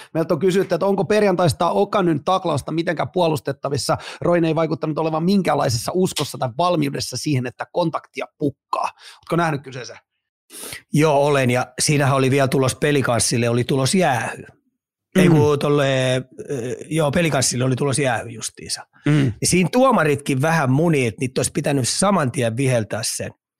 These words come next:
Speaker 2: aikaisemmin. Ja tietenkin se Kalpan pelaaja olisi voinut jättää sen tekemättä, koska sen olisi pitänyt kanssa lukea se, että ihan turha mun on mennä sinne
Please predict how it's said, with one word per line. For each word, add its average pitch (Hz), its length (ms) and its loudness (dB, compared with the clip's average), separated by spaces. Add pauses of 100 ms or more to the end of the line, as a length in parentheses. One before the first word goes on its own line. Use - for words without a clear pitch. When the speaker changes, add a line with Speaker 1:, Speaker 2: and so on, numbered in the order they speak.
(120)
Speaker 2:
aikaisemmin. 117 600 -4 (420)
Ja 131 60 -4
tietenkin 185 360 2
se 151 100 0
Kalpan 156 380 0
pelaaja 131 280 0
olisi 123 140 -4
voinut 123 220 -2
jättää 120 280 -4
sen 113 220 -4
tekemättä, 135 540 -2
koska 120 260 -4
sen 131 200 0
olisi 127 180 -4
pitänyt 160 340 0 (100)
kanssa 160 440 -2
lukea 156 520 0 (260)
se, 127 160 -2 (540)
että 143 460 -2
ihan 135 320 -4
turha 151 320 2
mun 139 180 0
on 127 100 0
mennä 123 240 0
sinne 120 340 -2